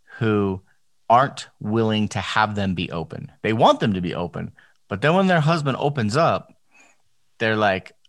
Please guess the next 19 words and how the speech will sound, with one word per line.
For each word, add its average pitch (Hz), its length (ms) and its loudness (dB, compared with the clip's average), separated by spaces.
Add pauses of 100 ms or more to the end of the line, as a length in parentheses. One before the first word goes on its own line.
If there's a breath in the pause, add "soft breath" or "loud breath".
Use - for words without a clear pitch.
"Oh, 90 520 0 (120)
<laughs> - 840 -8
I 165 100 6
don't 175 140 4
know 143 80 6
how 139 140 4
to 117 100 2
deal." 175 300 2 (220 loud breath)
'Cause, 147 140 2
like 151 120 6
we 151 100 4
talked 160 260 2
earlier, 151 320 4
like, 110 180 2
women 156 240 2
are 143 100 0
kinda 135 300 0 (560 loud breath)
raised 123 600 2
up 127 480 4